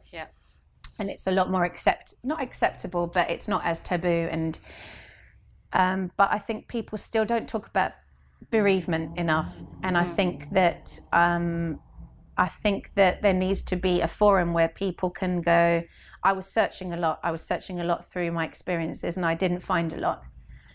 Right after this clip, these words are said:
Speaker 2: I didn't
Speaker 1: Mm.
Speaker 2: find a lot out there. Um,
Speaker 1: Yeah.
Speaker 2: and I think that you wanna know that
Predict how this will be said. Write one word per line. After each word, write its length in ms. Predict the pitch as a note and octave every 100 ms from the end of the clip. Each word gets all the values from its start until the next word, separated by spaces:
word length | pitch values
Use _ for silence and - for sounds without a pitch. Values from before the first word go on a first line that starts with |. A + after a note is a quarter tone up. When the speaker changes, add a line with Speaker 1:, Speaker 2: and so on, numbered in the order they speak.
| - - _ -
Speaker 2:
I 80 | G3+
didn't 160 | A3
Speaker 1:
Mm. 20 | A3
Speaker 2:
find 180 | A3 G3+
a 20 |
lot 160 | F#3+
out 200 | F#3 F#3
there. 320 | - G3+ G#3 - _ - -
Um, 400 | F#3 F#3 F#3 F#3+
Speaker 1:
Yeah. 180 | F3 D#3+ - - _ -
Speaker 2:
and 500 | F#3+ F#3+ F#3 F3 - - - - _ _ _ - - _ _
I 100 | F3
think 500 | - - G3 F#3+ -
that 320 | - F#3 - - _ - - - _ _ _ -
you 320 | - G3+ A3+
wanna 260 | A3+ A#3+ A3+
know 420 | G#3 G#3 G#3+ G#3+
that 280 | G3+ F3+ -